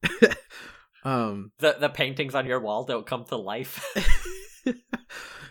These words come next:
Speaker 1: Um, yeah, no, no, it's, it's, uh, it's pretty tight.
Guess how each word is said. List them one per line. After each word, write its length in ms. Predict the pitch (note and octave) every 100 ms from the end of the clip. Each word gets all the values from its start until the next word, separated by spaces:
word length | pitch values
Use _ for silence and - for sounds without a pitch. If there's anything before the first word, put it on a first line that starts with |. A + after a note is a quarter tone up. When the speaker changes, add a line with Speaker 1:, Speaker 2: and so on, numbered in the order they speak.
| -
Speaker 1:
Um, 540 | C#3 B2+ A#2+ A2 G#2+ A#2 _ _ _ _ _ _ _ _ _ -
yeah, 240 | E3 C#3
no, 180 | A#2+ D3
no, 160 | D3+ A#2+
it's, 300 | A2 A#2+ F#2+
it's, 280 | A2+ - A2+
uh, 200 | A2 G#2+
it's 120 | -
pretty 180 | C3 A#2+
tight. 240 | C3+ G#2+